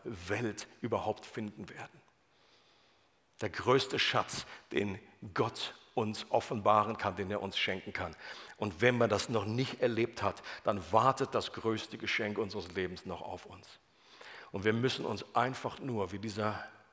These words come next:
Zöllner getan hat, an Gott wenden und ihn bitten, dass er diese Sühne, die er bereitet hat für uns, auf unser Konto,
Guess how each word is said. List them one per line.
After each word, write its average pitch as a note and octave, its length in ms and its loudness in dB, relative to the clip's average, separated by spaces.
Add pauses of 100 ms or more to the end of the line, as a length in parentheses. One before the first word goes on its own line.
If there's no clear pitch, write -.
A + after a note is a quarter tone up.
(200)
Zöllner A2 380 2
getan G2+ 460 -2
hat, - 120 -6 (580)
an G2+ 320 -2
Gott - 400 -4 (560)
wenden G#2+ 500 -2 (420)
und - 440 -6 (640)
ihn B2 480 -2 (880)
bitten, B2 400 2
dass F2+ 280 -6
er A2 320 2 (120)
diese G#2 280 -4
Sühne, A2+ 560 0
die - 180 -10
er F#2+ 80 -4
bereitet G2+ 560 -2
hat G#2 80 -6
für - 220 -8
uns, F#2+ 300 -8 (360)
auf - 300 -2
unser G#2 260 -2
Konto, G2 560 -6